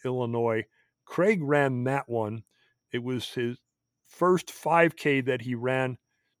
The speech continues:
ten years ago, where it took him about thirty-six minutes to finish. This one, he P R'd at less than twenty-two minutes. Craig, that's smoking, man. Under twenty-two minutes for a five K?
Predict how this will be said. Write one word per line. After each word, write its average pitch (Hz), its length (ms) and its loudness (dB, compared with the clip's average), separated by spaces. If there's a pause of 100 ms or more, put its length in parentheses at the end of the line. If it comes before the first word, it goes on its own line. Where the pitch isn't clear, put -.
(140)
ten 214 300 4
years 143 300 4
ago, 101 500 -6 (640)
where 127 160 0
it 131 160 -2
took 151 240 0
him 139 100 0
about 123 300 0
thirty-six 156 840 -2
minutes 139 360 -4
to 104 100 -8
finish. 120 520 -4 (840)
This 135 480 6
one, 120 400 -2 (340)
he 139 160 0
P 175 320 0
R'd 127 420 4 (480)
at 123 120 -6
less 131 300 -2
than 113 140 -8
twenty-two 120 540 -6
minutes. 104 380 -8 (420)
Craig, 190 380 6 (880)
that's - 140 -2
smoking, - 540 4
man. 117 320 -6 (800)
Under 160 220 0
twenty-two 170 400 0
minutes 165 240 0
for 151 140 0
a 131 40 0
five 151 340 0
K? 180 300 2